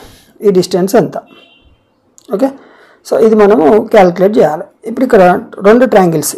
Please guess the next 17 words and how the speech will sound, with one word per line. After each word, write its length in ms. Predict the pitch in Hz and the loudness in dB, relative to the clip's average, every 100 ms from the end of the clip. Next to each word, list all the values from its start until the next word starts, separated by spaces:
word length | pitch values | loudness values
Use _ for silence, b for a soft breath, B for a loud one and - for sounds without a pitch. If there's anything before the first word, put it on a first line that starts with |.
| - | -4
ఏబిసి 640 | 196 196 202 214 208 233 | 2 2 2 0 0 0
ట్రయాంగిల్, 500 | 214 202 202 208 302 | 0 2 2 0 -2
ఏడిఈ 600 | - 196 196 180 175 175 | 0 4 4 4 2 0
ట్రయాంగిల్, 400 | 220 202 156 160 160 _ _ b b b b b b b _ - 220 _ _ _ b b b - | -2 -2 -2 -6 -14 _ _ b b b b b b b _ -20 -20 _ _ _ b b b -2
ఇవి 100 | 196 | 2
రెండు 220 | 208 226 | 4 4
సిమిలర్ 420 | 240 - 214 226 214 | 2 4 6 6 6
అని 100 | 226 | 4
మనం 240 | 233 180 | 2 2
ఫస్ట్ 240 | 175 165 247 | 0 -4 -4
దాంట్లోనే 300 | 202 202 233 | 0 0 0
ప్రూవ్ 220 | 226 175 | 0 0
చేసినాం. 340 | 156 214 202 - - | -2 -6 -10 -12 -6
So 60 | 240 208 | -4 -2
here 300 | 226 220 175 - - _ _ _ _ _ _ _ _ b b b b b - | 2 4 4 0 -12 _ _ _ _ _ _ _ _ b b b b b -6
triangle 600 | 240 190 202 196 202 262 339 - | 0 2 4 2 2 0 -2 -4
ఏబిసి 1300 | 202 185 190 185 180 196 202 208 202 - 220 196 330 | -2 2 4 2 0 -4 -2 -4 -6 -12 -8 -6 -6